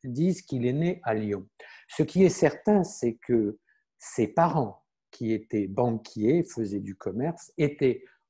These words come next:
originaires de Florence. Mais il s'était installé à Lyon. Et c'est pourquoi on pense que Jean lui-même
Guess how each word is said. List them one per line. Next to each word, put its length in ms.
originaires 1200
de 180
Florence. 720
Mais 180
il 120
s'était 340
installé 560
à 80
Lyon. 400
Et 120
c'est 160
pourquoi 380
on 140
pense 500
que 420
Jean 460
lui-même 680